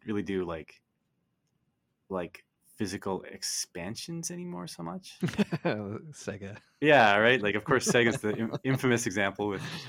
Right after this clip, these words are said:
Speaker 1: uh, C D thirty-two X. Even, like, I don't know, Super Game Boy or, like, uh, like, the Rumble Packs and controllers. Like, I don't feel like they'd ever release a Rumble Pack now. They just release a new controller that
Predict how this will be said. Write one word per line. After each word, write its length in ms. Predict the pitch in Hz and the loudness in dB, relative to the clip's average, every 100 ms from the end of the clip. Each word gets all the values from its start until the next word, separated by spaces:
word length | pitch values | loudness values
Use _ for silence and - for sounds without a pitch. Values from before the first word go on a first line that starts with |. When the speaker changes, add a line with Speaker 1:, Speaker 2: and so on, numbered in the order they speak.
| - | -6
Speaker 1:
uh, 260 | 98 90 92 | -2 -2 0
C 240 | - 110 | -2 -2
D 240 | 98 98 | -2 -4
thirty-two 400 | 95 101 95 101 | -4 -4 -4 -4
X. 280 | 90 90 - _ - | -4 -4 -8 _ -8
Even, 200 | 214 214 | -4 2
like, 320 | 165 104 - _ _ _ - - | 4 2 0 _ _ _ -10 -4
I 60 | |
don't 80 | 135 | -2
know, 100 | 87 | -2
Super 280 | - 160 131 | -2 0 4
Game 220 | 120 113 | 4 4
Boy 320 | 92 82 80 - | 0 -4 -6 -10
or, 160 | 87 | -8
like, 440 | 85 85 80 _ _ | -6 -8 -10 _ _
uh, 400 | 87 82 80 78 - | -8 -8 -6 -10 -12
like, 160 | 95 95 | -12 -8
the 80 | 92 | -6
Rumble 300 | 90 104 98 | -4 -4 -4
Packs 320 | 87 87 - | -4 -8 -10
and 100 | 85 | -16
controllers. 500 | 87 95 92 80 80 | -12 -8 -8 -8 -12
Like, 160 | 90 | -6
I 40 | 117 | -4
don't 160 | 160 | -2
feel 120 | - 143 | 2 2
like 200 | 123 - | 0 -4
they'd 160 | 110 98 | -6 -4
ever 120 | 101 | -2
release 300 | 95 92 - | -2 -4 -6
a 40 | 82 | -6
Rumble 280 | 82 85 | -8 -8
Pack 220 | - 76 - | -8 -12 -12
now. 180 | 76 73 | -14 -10
They 100 | 90 | -4
just 200 | 120 120 | -4 -2
release 260 | 104 - | -4 -6
a 40 | 90 | -8
new 200 | 90 98 | -8 -8
controller 460 | 92 - 90 90 | -10 -8 -8 -8
that 140 | 82 | -12